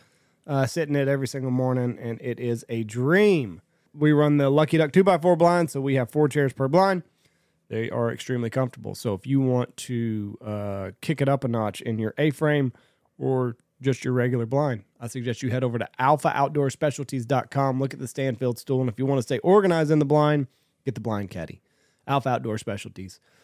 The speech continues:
Last but not least, we're brought to you by Stanfield Hunting Outfitters. Uh, we got a couple dates in January, but not very many. You better get on the horn right now. Nine four zero, six five eight, three one seven two. Jeff will answer the call. He'll, uh, call you back if he doesn't answer.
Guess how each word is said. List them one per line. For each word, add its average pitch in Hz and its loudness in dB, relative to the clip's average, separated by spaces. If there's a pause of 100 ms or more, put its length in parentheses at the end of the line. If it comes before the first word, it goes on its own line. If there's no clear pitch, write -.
(180)
Last 175 0
but 185 0
not 170 0
least, 170 2
we're 139 -10
brought 160 4
to - -10
you 160 -6
by 151 4
Stanfield 160 0
Hunting 156 2
Outfitters. 160 2
Uh, 139 2
we 147 0
got 147 2
a - 0
couple 165 0
dates 165 0
in 139 2
January, 180 4
but 143 0
not 143 0
very 147 2
many. 160 4
You 143 2
better 135 2
get 139 2
on 131 2
the 123 0
horn 131 -2
right 117 -2
now. 143 0
Nine 143 0
four 151 0
zero, 139 2
six 180 -6
five 139 2
eight, 123 -2 (440)
three 151 4
one 147 4
seven 131 -4
two. 123 -2
Jeff 123 -2
will 120 -4
answer 113 -4
the 104 -8
call. 117 -2
He'll, 117 -8 (340)
uh, 101 -8
call 123 -4
you 117 -6
back 135 -2
if 110 -8
he 127 -4
doesn't 135 0
answer. 190 0